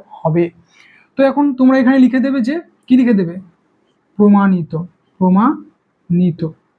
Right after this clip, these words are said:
ওকে, কারণ আমাদের কি চেয়েছিল? যে এটা সমান সমান sec স্কয়ার theta দেখাতে হবে, আমরা sec স্কয়ার theta কিন্তু দেখিয়ে দিয়েছি।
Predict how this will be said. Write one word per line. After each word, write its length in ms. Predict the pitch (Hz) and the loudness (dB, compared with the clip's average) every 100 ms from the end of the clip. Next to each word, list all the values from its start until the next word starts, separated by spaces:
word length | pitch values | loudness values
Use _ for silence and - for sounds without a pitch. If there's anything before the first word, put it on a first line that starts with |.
| - | -4
ওকে, 220 | 220 277 294 _ _ _ _ _ _ - | -4 -4 -8 _ _ _ _ _ _ -4
কারণ 220 | 220 240 | -2 2
আমাদের 240 | 247 254 | 2 0
কি 140 | 262 254 | 0 0
চেয়েছিল? 380 | 285 226 294 | 0 0 -4
যে 160 | 262 262 | -4 -4
এটা 200 | 220 254 | -2 -2
সমান 280 | 269 226 220 | 0 2 2
সমান 240 | 214 277 294 | 2 -4 -8
sec 220 | - 202 | -4 -4
স্কয়ার 260 | - 226 | -2 -6
theta 160 | 226 233 | -2 -2
দেখাতে 260 | 208 220 233 | -2 -2 0
হবে, 240 | 247 294 294 _ _ | 0 -2 -8 _ _
আমরা 180 | 180 196 | -6 -4
sec 220 | 220 185 | -2 -6
স্কয়ার 220 | - - 190 | -6 -6 -6
theta 160 | 175 190 | -4 0
কিন্তু 320 | 220 220 339 _ _ 156 | 0 -2 -8 _ _ -2
দেখিয়ে 420 | 170 165 202 339 - _ - 147 | -2 -2 -4 -4 -8 _ -12 -8
দিয়েছি। 320 | 151 147 | -6 -8